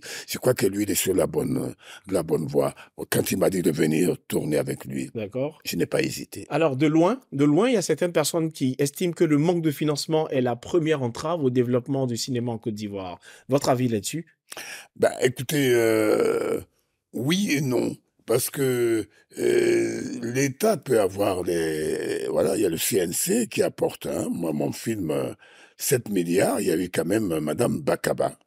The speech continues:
Speaker 2: Mm.
Speaker 1: à qui je rends un hommage aujourd'hui, ici, parce que sans elle, et je ne suis pas sûr qu'on aurait ce Sidiki Bakaba qu'on a en face de vous. Elle a... on est resté ensemble,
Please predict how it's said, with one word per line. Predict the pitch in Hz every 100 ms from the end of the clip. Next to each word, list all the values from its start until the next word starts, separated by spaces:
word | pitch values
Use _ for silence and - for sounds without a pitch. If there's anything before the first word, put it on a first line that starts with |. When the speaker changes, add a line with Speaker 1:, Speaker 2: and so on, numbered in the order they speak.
| -
Speaker 2:
Mm. | 120
Speaker 1:
à | -
qui | - 135
je | 143
rends | - 131 - _ -
un | 190 165
hommage | 147 143 143 131 113 - - _ _ _ _ _ _ _
aujourd'hui, | - 147 156 143 147 139 - - _ _
ici, | - - - 73 - - - -
parce | 85 -
que | -
sans | - - 87 -
elle, | 165 165 - _ _ _ -
et | - - 76 55 57 -
je | -
ne | 98
suis | -
pas | - -
sûr | - 180
qu'on | - 165 165 156 156
aurait | 135 156
ce | -
Sidiki | - 180 156 - 110
Bakaba | - - - -
qu'on | - 67 65
a |
en | -
face | - - -
de |
vous. | - - - - - - - -
Elle | - 160 -
a... | - - 131 131 - - -
on | -
est | -
resté | - - -
ensemble, | 131 - - 73 - -